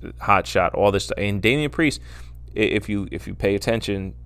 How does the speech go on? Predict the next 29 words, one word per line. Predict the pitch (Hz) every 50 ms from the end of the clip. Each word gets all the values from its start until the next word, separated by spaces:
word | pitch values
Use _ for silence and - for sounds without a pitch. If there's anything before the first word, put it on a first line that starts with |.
| -
to | - -
his | 98 104 98 92
trajectory | - - - 95 90 101 107 104 - - 98 95 92 90 87 - -
in | - 95 95
W | 90 95 92 95 90
W | 92 92 92 92 92 98 101
E, | 101 76 - - - - - - - - - - - - - - -
when | 98 95 92
he | 101 113
gets | 123 165 170 - -
crowned, | - - - - 92 92 98 110 131 151 160 - - - - - - - -
he | - 123
changes | 117 - - - 107 110 113 101 98 95 -
to | - 101
a | 98
different | 98 95 90 - - 90 -
character. | - 87 85 80 - - - - - - - - - - - - - - -
He | - 104
becomes | 90 87 - - 110 107 101 92
more | 104 98 92 101
happy-go-lucky. | 95 98 98 95 - 98 92 101 98 98 95 87 85 - - - - - - - - - - - - - - - - -
And | 95 95 95 98 95 92 - - - - - - -
I | - 98 107
don't | 123 127 117
think | - 123 110 104
that's | 95 95 -
a | 101
good | 90 98 90 82
thing. | - - 50 - -